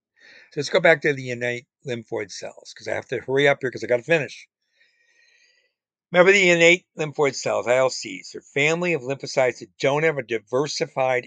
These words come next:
antigen recognition receptor. So that whole thing we're just telling you about the I G and T C R, not in I L Cs. Now, although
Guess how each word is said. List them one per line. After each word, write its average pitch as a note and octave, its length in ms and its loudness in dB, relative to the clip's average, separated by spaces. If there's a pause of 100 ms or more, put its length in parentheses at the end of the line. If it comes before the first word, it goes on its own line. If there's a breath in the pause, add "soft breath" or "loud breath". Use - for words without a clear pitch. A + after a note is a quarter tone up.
antigen C3 540 -6
recognition A2 800 -10
receptor. - 640 -12
So - 220 -10
that G#2+ 180 -6
whole D3 140 0
thing D3 160 0
we're C3 100 -8
just A#2 160 -18
telling C3 220 -4
you A#2+ 80 -6
about A2 160 -2
the A#2+ 140 -2
I A#2+ 160 0
G B2+ 200 -12
and A#2+ 100 -14
T B2 180 -12
C B2 220 -10
R, C3 400 -2 (140)
not B2 320 0
in B2+ 100 -8
I A#2 200 -4
L G2 160 -12
Cs. - 520 -20 (840)
Now, B2+ 420 -2 (640)
although A#2+ 500 0